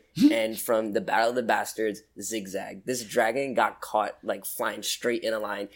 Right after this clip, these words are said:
Speaker 2: He took that first spear, and then he just kept flying straight.
Speaker 1: It was so, and then what about the scene where she, like, goes head first at these ships, but somehow, like, she gets it at the last second? I'm like, "Yo,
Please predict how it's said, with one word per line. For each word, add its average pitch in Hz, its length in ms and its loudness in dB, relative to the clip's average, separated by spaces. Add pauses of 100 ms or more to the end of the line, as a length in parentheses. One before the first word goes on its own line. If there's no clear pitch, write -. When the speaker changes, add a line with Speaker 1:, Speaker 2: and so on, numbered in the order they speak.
(100)
Speaker 2:
He 147 120 4
took 196 240 4
that 139 180 8
first 156 360 2
spear, 190 440 -4
and 156 80 2
then 170 100 8
he 175 40 0
just 180 220 -4
kept - 200 0
flying 180 360 0
straight. 214 400 -4 (360)
Speaker 1:
It 143 140 -4
was 139 220 -2
so, 139 480 -2 (200)
and 185 180 8
then 214 140 10
what 190 140 10
about 208 220 8
the 190 80 6
scene 190 300 2
where 180 120 2
she, 180 240 2
like, 160 320 4 (240)
goes 165 260 4
head 190 460 0
first 202 260 4
at 156 180 4
these 151 180 0
ships, - 480 0 (420)
but 175 180 2
somehow, 180 560 8
like, 151 340 0 (280)
she - 240 2
gets 151 280 6
it 170 100 2
at 160 120 2
the 147 100 4
last 139 380 4
second? 151 360 2
I'm 143 120 0
like, 123 300 0
"Yo, 123 340 -4